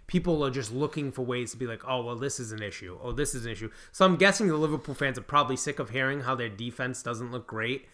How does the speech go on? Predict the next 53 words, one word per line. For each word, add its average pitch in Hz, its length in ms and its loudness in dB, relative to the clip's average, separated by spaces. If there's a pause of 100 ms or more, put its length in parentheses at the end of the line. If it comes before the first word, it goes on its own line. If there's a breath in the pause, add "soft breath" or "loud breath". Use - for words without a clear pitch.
(220 soft breath)
as 117 140 -4
they 113 160 -2
winning 117 340 -6
games 113 300 -6
four 117 280 -4
one 110 280 -4
and 107 120 -6
three 110 200 -6
one. 107 340 -4 (260 loud breath)
It 127 140 -4
probably 147 460 4
is 123 120 0
getting 120 460 -4 (340)
a 135 100 -8
tad 120 360 -2
bit 110 120 -6
annoying, 104 600 -6
and 120 140 -8
believe 127 280 -2
me, 110 140 -4
I'm 110 160 -2
the 107 80 -6
last 107 300 -6
person 107 300 -6
to 101 80 -12
defend 120 440 -2
them, 95 220 -8
but 95 260 -6 (320 loud breath)
I 139 100 2
think 180 200 4
that's 170 240 4
what 160 80 2
it 117 120 -4
is. 151 200 0
But 165 120 -4
I 175 120 8
think 359 220 4
you're 156 180 6
right. 143 380 4 (100)
I 139 60 2
mean, 135 120 2
I 139 100 6
think 196 220 2
they 185 140 8
look 143 320 4
more 143 160 4
vulnerable. 143 480 0 (260 loud breath)
I 135 100 8
think 202 300 6 (180)
Trent 151 260 4
Alexander-Arnold 127 880 0
has 104 160 -8
looked 113 240 -8